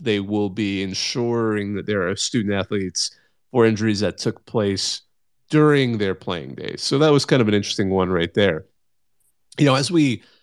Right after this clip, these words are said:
kind of go through, there's another topic I wanted to hit on. <laughs> This is, it was funny. Somebody interviewed Brett Yormark on,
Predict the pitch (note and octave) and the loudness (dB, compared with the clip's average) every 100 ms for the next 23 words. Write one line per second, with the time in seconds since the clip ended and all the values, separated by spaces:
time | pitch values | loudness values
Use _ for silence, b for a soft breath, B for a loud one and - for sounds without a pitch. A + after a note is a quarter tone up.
0 | b b F3 D#3 D3 F3+ D3 B2 D#3+ G#3+ | b b 2 4 4 2 2 -2 -2 -4
1 | A#3 C3+ A#2+ A#2 G#2+ C3 A#2 G#2+ C#3+ A#2 | -4 -4 -4 -4 -2 -2 -4 -4 -4 -4
2 | - E3 G#3+ - - B B B D3+ E3 | -6 -8 -6 -8 -10 B B B 2 4
3 | D#3+ - F#3+ E3+ G#3 G#3 G3 E3+ C3+ D3 | 2 0 0 0 -2 -2 -2 -2 -2 -4
4 | C3+ B2+ B2 B2+ B2 A#2 G#2 G#2 - A#2+ | -2 -4 -4 -4 -4 -2 -4 -6 -6 -4
5 | A#2 A2 G#2 | -4 -4 -8